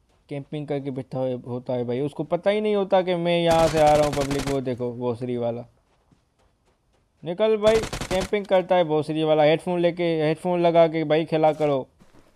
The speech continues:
नूबरों। तो यहाँ पे भाई मैं मिडस्टाइन आ जाता हूँ। यहाँ पे भाई एक गाड़ी आते, आ जा, आ जाती है। तो public देखो, दो बंदे,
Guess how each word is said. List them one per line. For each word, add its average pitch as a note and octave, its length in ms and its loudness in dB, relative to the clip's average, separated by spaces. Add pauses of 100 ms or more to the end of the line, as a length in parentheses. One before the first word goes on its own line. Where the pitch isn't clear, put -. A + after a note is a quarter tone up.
(160)
नूबरों। D#3 500 -2 (2000)
तो D3 120 -4
यहाँ E3+ 320 2
पे G3+ 140 0
भाई F#3+ 180 4
मैं F#3+ 180 0
मिडस्टाइन F#3+ 560 0
आ F3+ 120 6
जाता E3+ 260 2
हूँ। E3+ 120 0
यहाँ F3 220 4
पे E3 100 -2
भाई D#3+ 240 2
एक D3 340 2
गाड़ी D#3+ 340 6
आते, D#3+ 400 4
आ D3 140 6
जा, D#3 180 2
आ D3+ 200 4
जाती D3+ 400 2
है। D3+ 80 -2
तो D3 140 -2
public C#3+ 400 -2
देखो, D3 340 0
दो C#3+ 220 0
बंदे, D3 360 0